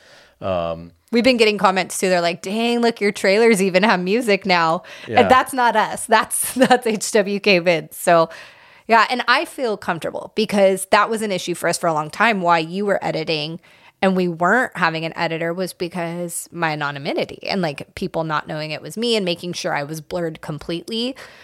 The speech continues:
Speaker 2: But after the first video that he did for us, I was like, "I'm fine with this." Like,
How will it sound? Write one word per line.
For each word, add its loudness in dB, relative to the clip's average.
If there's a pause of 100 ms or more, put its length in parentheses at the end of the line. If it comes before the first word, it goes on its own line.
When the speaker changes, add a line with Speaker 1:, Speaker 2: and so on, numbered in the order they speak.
(280)
Speaker 2:
But 4
after 0
the 2
first -4
video 4
that 0
he -2
did 0
for 0
us, -4
I -2
was 0
like, -4 (400)
"I'm 0
fine -6
with -8
this." -10
Like, -4